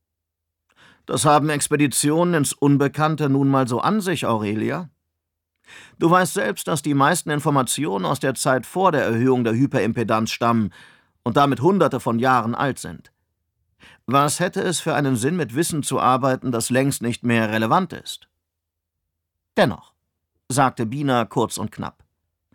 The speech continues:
Sie lehnte sich zurück und wirkte eingeschnappt. Selbstverständlich konnte das nicht zutreffen, wie Taeb nur zu gut wusste.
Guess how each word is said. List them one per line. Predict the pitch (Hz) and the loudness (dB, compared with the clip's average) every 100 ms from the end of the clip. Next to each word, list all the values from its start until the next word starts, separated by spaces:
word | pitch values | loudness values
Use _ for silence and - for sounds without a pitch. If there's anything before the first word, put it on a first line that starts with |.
| - - | -20 -8
Sie | 143 | 0
lehnte | 156 202 185 | 2 2 0
sich | 151 143 | -2 -4
zurück | - 127 165 | -4 -4 -2
und | 135 107 | -4 -2
wirkte | 127 127 - 135 135 - | -2 -2 -6 -6 -4 0
eingeschnappt. | 120 98 92 107 92 _ _ _ _ _ _ _ _ _ _ - - _ | 0 0 -4 -6 -6 _ _ _ _ _ _ _ _ _ _ -20 -20 _
Selbstverständlich | 113 139 - - - 156 147 139 139 | 0 0 0 -4 -2 -2 -2 -4 -4
konnte | 139 131 | -2 -2
das | 123 120 | 0 0
nicht | 127 120 - | -2 -6 -6
zutreffen, | 170 - 127 120 120 110 | -8 -2 -2 0 -2 -2
wie | 113 | -4
Taeb | 123 107 131 139 127 | -2 -2 0 0 0
nur | 120 | -2
zu | - 107 | -2 -6
gut | 113 139 | -6 -4
wusste. | 160 - 131 113 | -4 0 0 0